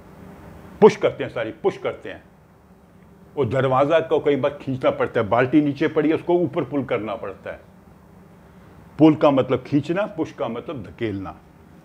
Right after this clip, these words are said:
तो ये सभी आपके जो वर्ड्स हैं इस चैप्टर के कंप्लीट हो गए, ये पूरा चैप्टर का आप-, आपका कंप्लीट हो गया। तो इसे आप अच्छे से समझ लें। अगर किसी point में आपको दिक्कत आती है तो मैं आपको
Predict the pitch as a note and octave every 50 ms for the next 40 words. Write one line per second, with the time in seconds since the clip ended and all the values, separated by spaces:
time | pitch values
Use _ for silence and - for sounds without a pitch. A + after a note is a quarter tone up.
0 | - - - - - - - - - - - - - - - - - - C#3 C#3
1 | C#3+ F3 G3 F#3 - E3+ E3+ E3+ G#3 G3 G3+ F#3+ F3+ - - F3+ C#3+ C#3+ D3+ C3
2 | A#2+ C3+ D#3+ F3 - - D#3+ D#3 C#3+ - - D3+ C#3 C#3 - E3 C3+ B2+ C#3+ C3
3 | - B2+ B2+ - D3+ D3+ - - E3 E3+ E3+ G3 G3+ G3 F3 B2 C#3 D3 D#3+ D3+
4 | C#3+ - D3+ C3+ C3+ - D3 B2+ C#3 C3 B2+ - - C3 - - - B2+ B2 -
5 | B2 G2 - D3 C#3+ - D#3+ D#3 D#3 E3+ F#3+ A#3 A#3 - - - - - - -
6 | - - - - - - - - - - - C3+ B2+ A#2+ A#2 - - - - -
7 | - - D3 C#3 - - E3+ D3+ C#3 A#2+ D#3+ - - E3 E3 - - C#3 - B2+
8 | B2 C3 C#3+ C#3+ D#3 F#3 A3 D4 C4+ - - - - - - - - - - -
9 | - B2+ C3 C3 D#3 - - E3 D3+ - G#3+ - - D#3+ D#3 D#3 D3+ D#3 D#3+ D#3+
10 | D3 C#3 - - D3+ A#2+ A2 C3+ C3 - D#3 C3+ - C3+ B2+ B2+ C3 E3+ E3+ E3
11 | F#3 C4 C#4 A3 - - - - - - - - - C3+ B2+ C3+ C3 C3 B2+ -
12 | - C#3